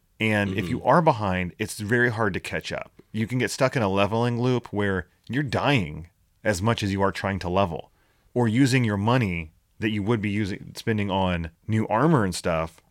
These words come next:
Speaker 1: to heal yourself because you've been trying to level.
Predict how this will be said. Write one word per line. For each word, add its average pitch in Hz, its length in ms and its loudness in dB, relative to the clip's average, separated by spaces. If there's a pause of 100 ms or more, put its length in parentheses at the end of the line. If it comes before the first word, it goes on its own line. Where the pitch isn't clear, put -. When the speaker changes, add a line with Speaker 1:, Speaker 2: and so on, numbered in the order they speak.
(260)
Speaker 1:
to - 120 -2
heal 143 240 4
yourself 90 640 0 (360)
because 117 260 0
you've 101 100 -2
been 101 100 -2
trying 95 260 -2
to 92 80 -2
level. 90 420 2